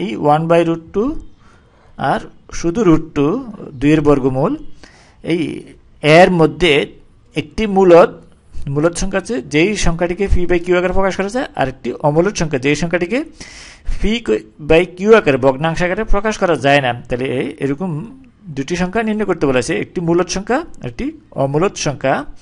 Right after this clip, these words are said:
আমাদেরকে নির্ণয় করতে বলা হয়েছে এই প্রশ্ন থেকে। আমরা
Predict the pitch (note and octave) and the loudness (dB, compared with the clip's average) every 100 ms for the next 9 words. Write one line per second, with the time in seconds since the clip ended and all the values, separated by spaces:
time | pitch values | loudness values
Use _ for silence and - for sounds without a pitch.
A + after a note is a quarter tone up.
0 | - - - - - B2+ C#3 A3+ B3+ E3+ | -20 -20 -20 -20 -10 -4 -4 -4 -2 -2
1 | G3+ F#3 D#3+ C3+ B2+ A2+ B2+ A3+ - - | 0 2 2 2 0 0 -2 -4 -6 -2
2 | D#3 D#3+ C#3 - C#3 C3 A2+ C#3 C4 - | -2 0 -2 -2 -2 -4 -2 -2 -4 -12
3 | - _ _ _ _ - _ - C3+ | -20 _ _ _ _ -20 _ -14 -6